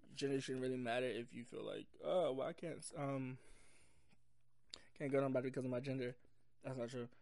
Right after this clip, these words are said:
Find somebody that you are close with, somebody that you trust,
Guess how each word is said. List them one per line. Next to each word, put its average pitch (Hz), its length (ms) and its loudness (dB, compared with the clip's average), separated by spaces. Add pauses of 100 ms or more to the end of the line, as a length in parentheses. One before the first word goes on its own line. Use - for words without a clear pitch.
(280)
Find 135 160 4
somebody 147 220 4
that 131 140 0
you 151 240 -2
are - 100 -2
close - 440 2
with, 185 200 4 (600)
somebody 160 280 4
that 127 140 -2
you 117 60 -12
trust, - 340 -2